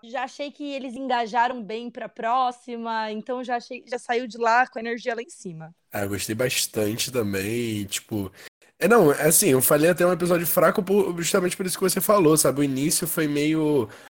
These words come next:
Speaker 2: ah, onde é que, onde é que nós estamos? Tipo, o que é que vai acontecer aqui nesse episódio? Até porque eu assisto o episódio depois, eu não assisto ao vivo. Então já tinha tomado spoiler que o episódio f-, seria bom.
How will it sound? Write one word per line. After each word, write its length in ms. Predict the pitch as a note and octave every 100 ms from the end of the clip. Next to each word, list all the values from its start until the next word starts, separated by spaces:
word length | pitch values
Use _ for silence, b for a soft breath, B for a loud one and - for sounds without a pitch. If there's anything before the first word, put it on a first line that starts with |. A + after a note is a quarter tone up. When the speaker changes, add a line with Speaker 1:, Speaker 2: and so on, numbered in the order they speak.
| _ _
Speaker 2:
ah, 460 | - B2+ B2 B2 B2
onde 140 | B2 C3+
é 40 |
que, 180 | D3+ D3
onde 160 | C#3+ C#3
é 20 |
que 100 | E3
nós 180 | C#3+ C#3
estamos? 640 | C#3 - - A#2 C3+ A2+
Tipo, 160 | A2+ A2+
o 40 |
que 120 | -
é 20 |
que 100 | A#2+
vai 120 | C3+ A2
acontecer 540 | D3 C3+ C#3 - C3
aqui 120 | B2+
nesse 160 | B2+ C3
episódio? 480 | B2 B2 A2+ B2 A#2+ B B
Até 220 | C#3 F#3+
porque 300 | F#3+ F3+ -
eu 180 | E3+ E3+
assisto 320 | F3 - -
o 40 | E3+
episódio 300 | D#3+ D#3 D#3+
depois, 320 | E3 C#3+ B2+
eu 60 |
não 80 | C3
assisto 340 | B2+ - - -
ao 140 | E3+
vivo. 320 | B2 C3+ A#2+
Então 200 | A2+ C#3
já 140 | D3+ E3
tinha 300 | - G3+ A#3+
tomado 280 | G#3+ E3+
spoiler 380 | E3 - D#3+ E3+
que 60 | E3+
o 40 |
episódio 320 | D#3+ D#3+ D#3+
f-, 240 | D3+ - - _ _ _
seria 360 | - E3 D#3 F#3+
bom. 240 | C#3 B2